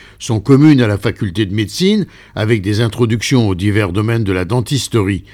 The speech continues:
Elles aboutissent à un diplôme de médecine de premier cycle. Les trois années suivantes se déroulent dans les cliniques de l'école où les étudiants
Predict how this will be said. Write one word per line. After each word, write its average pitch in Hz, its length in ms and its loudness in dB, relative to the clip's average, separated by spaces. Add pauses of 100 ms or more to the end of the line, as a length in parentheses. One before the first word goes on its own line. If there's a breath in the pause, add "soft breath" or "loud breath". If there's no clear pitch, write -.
(320 soft breath)
Elles 165 300 2
aboutissent 151 680 0
à 127 100 -2
un 127 80 2
diplôme 117 440 0
de 101 80 -2
médecine 104 500 -4 (300 soft breath)
de 131 180 8
premier 131 400 2
cycle. 143 540 -2 (260 soft breath)
Les 110 140 2
trois 127 340 2
années 113 180 2
suivantes 170 480 0
se - 160 -2
déroulent 120 460 2
dans 98 80 -2
les 95 140 -4
cliniques 156 400 2
de 120 80 2
l'école 147 520 2 (300 loud breath)
où 220 140 4
les 151 180 6
étudiants 131 640 0